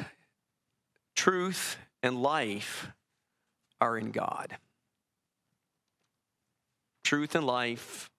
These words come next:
are in God. There's a lot of things that in this world that are true, but the real truth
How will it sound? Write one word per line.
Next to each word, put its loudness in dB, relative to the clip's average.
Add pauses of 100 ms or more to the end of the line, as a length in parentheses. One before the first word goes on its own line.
(240)
are 6
in -4
God. -2 (4000)
There's 2
a 2
lot 2
of 0
things 2
that 2
in 2
this 0
world 0
that 4
are 2
true, 2 (3750)
but 0
the 4
real 2
truth 0